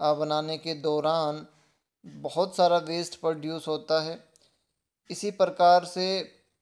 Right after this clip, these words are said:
जो है घरों से प्लास्टिक निकलता है, कपड़े निकलते हैं, राख निकलती है।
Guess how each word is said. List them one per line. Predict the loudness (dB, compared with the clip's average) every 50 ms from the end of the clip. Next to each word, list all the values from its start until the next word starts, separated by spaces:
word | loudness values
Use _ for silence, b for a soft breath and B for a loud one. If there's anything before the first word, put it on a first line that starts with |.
| _ _ _ _ _ _ _ -12
जो | -8 -6 -4 -2
है | 0 0 0
घरों | 0 0 0 0 0
से | -2 -4 -6
प्लास्टिक | -8 -2 2 2 4 4 2 0 -6 -12 -12 -12
निकलता | -12 -10 -6 -6 -4 -4 -4 -2 0 0 0 0
है, | 0 -4 -4 -2 -2 -2 -2
कपड़े | -2 -2 -4 -4 -4 -6 -6 -6 -6 -6
निकलते | -6 -6 -4 -4 -4 -4 -4 -8 -10 -12
हैं, | -10 -10 -10 -10 -8 -8 -8 -6
राख | -2 2 4 6 6 4 4 0
निकलती | -6 -10 -8 -6 -4 -4 -4 -6 -8 -12 -12 -10
है। | -8 -8 -8 -8 -10 -12